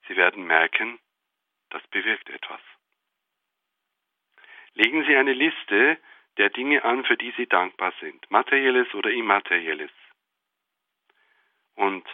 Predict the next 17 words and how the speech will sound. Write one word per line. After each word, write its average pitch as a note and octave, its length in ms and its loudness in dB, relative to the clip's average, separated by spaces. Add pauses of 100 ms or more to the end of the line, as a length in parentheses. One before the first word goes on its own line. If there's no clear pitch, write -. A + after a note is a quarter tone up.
(360)
wenn G#2+ 200 -2
Sie A2 120 2
in G#2+ 80 2
eine G2+ 200 2
miese C#3+ 460 0
Situation A2+ 720 0
kommen, G#2 440 -2 (1000)
dann A2+ 220 -4
greifen A2+ 460 2
Sie F#2+ 140 -12
zu G2 120 -10
dieser F#2+ 280 -6
Liste G2 520 -2 (440)
entweder F#2 360 -2
in F#2 120 -2
Ihrem F2+ 500 -2
Erinnerung A#2 680 -2